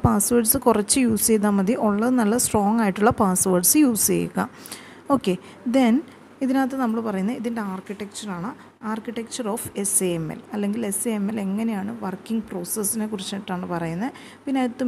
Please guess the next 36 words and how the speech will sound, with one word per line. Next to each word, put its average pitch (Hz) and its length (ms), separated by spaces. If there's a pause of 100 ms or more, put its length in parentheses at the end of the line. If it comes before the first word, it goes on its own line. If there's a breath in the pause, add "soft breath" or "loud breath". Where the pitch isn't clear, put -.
(120)
മെയിനായിട്ടും, 208 600 (520 loud breath)
ആ, - 20 (460)
മൂന്ന് 220 180 (100)
കാര്യങ്ങളാണുള്ളത്. 190 840 (400 loud breath)
First 208 240
one 226 160
is 339 100 (240)
identity 202 400 (100)
provider, 202 420 (140)
second 202 360
is 208 80 (100)
the 277 80 (360 loud breath)
എസ് 196 180
പി. 208 100 (120)
എസ് 190 160
പി 233 140
means, 294 220 (340 loud breath)
uh, 220 180
service 214 320 (120)
provider 190 420 (140)
and 196 160
the 202 100
last 196 300
one 196 160
is 196 120
the 320 60 (240)
user. 190 320 (120)
അപ്പോൾ 233 200
മൂന്ന് 220 320
കമ്പോണൻസ് 196 600
ആണ് 190 100 (120)
മെയിനായിട്ടും 196 560 (140)
എസ് - 220
എ - 80
എം 190 140
എൽ 202 40